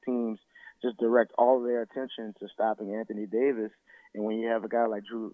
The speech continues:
Jrue Holiday that can create off the dribble the way he has, they've been able to get enough points to win these games. And you saw that yesterday against Milwaukee. He had one of his best games of the season,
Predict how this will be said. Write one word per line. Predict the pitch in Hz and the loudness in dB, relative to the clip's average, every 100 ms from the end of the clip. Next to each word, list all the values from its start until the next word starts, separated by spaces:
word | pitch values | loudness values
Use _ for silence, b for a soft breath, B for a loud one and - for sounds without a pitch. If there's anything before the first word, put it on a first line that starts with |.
| 107 | -8
Jrue | 113 | 2
Holiday | 120 127 113 | 4 6 4
that | 107 101 | 0 -2
can | - | -8
create | - 120 117 | -2 0 2
off | 110 - | 2 0
the | 107 | -6
dribble | 110 135 120 | 0 0 2
the | 107 | -2
way | 110 107 | -2 -2
he | 113 | -4
has, | 104 120 131 113 104 - b b - | 2 6 8 6 2 -8 b b -2
they've | 117 131 | 0 2
been | 123 | 2
able | 123 113 | 0 0
to | 110 | -2
get | 107 113 | -2 -2
enough | 110 107 - | -2 -4 -4
points | 127 117 | -6 -4
to | 104 | -6
win | 110 110 | -4 -4
these | 110 101 | -6 -6
games. | 113 123 | -2 -2
And | 104 107 | -4 -8
you | 110 | -2
saw | 113 | 0
that | 110 104 | 2 2
yesterday | 107 120 95 101 | 0 -4 -4 -4
against | 98 98 104 | -4 -6 -6
Milwaukee. | 95 95 120 - 104 | -2 2 2 2 -6
He | |
had | 104 92 | -2 -2
one | 104 101 | -2 -4
of | |
his | 117 104 | -4 0
best | 117 101 | 0 0
games | 113 113 101 | -2 -6 -6
of | |
the | 95 - | -12 -6
season, | 123 131 107 95 | -2 -2 -2 -6